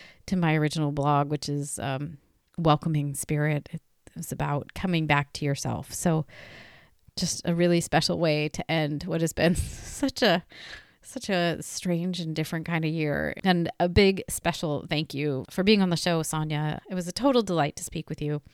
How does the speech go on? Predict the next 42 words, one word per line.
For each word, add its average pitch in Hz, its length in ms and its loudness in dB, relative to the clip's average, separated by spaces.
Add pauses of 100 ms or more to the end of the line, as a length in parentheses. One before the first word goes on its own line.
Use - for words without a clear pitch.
(400)
And 175 240 4
I 175 80 0
really 160 280 2
appreciate 143 540 -2
that - 140 -6
you 143 320 -4
took 262 180 -2
the 247 60 0
time 185 380 2
out 156 100 2
of 156 100 -4
your 165 120 -4
very 208 240 4
busy 165 240 0
schedule 143 480 -2
to - 120 -2
join 151 300 -2
me 147 300 0
and 151 260 -4
share 143 400 0
your 139 240 -2
wisdom. 135 520 -6 (580)
And 156 180 0
you 151 80 -2
can 160 140 -2
find 165 340 4
the 180 100 2
link 185 300 0
to 226 220 0
her, 208 400 6
the 185 100 0
past 170 320 -2
conversation, 160 760 -2
and 156 140 -6
her 185 140 0
book 143 260 -4
as 160 100 -8
well 147 460 -4
in 156 220 -6
the 170 80 -4
show 285 180 4
notes, 165 540 0